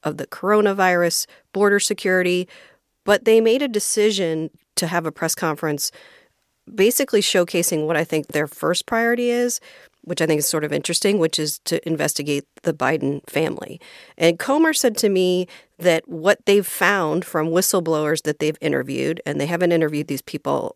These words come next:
on the record 'cause they don't have subpoena power yet, but they will have it in the next Congress, is they feel like they have evidence that there was influence peddling going on, that Hunter Biden had multiple businesses that had dealings with foreign governments. He cited Ukraine. We obviously heard a lot about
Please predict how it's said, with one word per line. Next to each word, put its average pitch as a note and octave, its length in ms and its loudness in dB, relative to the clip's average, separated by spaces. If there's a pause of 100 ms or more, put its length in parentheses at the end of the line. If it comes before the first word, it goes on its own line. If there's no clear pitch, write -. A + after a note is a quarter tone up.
on C#3+ 200 0
the C#3 80 -6
record C#3+ 340 0
'cause C3+ 120 -6
they C3+ 100 -4
don't D3 220 -6
have C3 340 -4
subpoena - 380 -2
power B2+ 260 -4
yet, C3 280 0
but - 180 -6
they C3 140 -2
will C3 140 -6
have C3 200 -4
it B2 120 -6
in B2+ 100 -6
the B2+ 60 -4
next B2 240 -4
Congress, D3 460 -2 (640)
is F3+ 400 4 (240)
they G#3 300 4
feel A#3 260 4
like G3+ 180 4
they F3 120 4
have E3+ 200 -4
evidence D3 640 -2
that D#3 220 -6
there D3+ 160 2
was D#3+ 340 -2
influence D#3+ 640 0
peddling - 500 -6
going C#3+ 280 -2
on, - 200 -6 (440)
that - 140 -4
Hunter E3+ 320 0
Biden E3 380 4
had D3+ 240 -4
multiple E3 840 0
businesses D3 800 -2
that D#3 180 0
had E3 180 -4
dealings E3 480 0
with E3 180 -4
foreign E3 340 0
governments. C#3+ 540 -2
He C3+ 140 -6
cited D3+ 560 0
Ukraine. D#3 500 0
We D3+ 100 -4
obviously D3 360 -4
heard D3+ 140 -4
a D#3+ 40 -4
lot D3 180 -4
about D#3+ 260 -2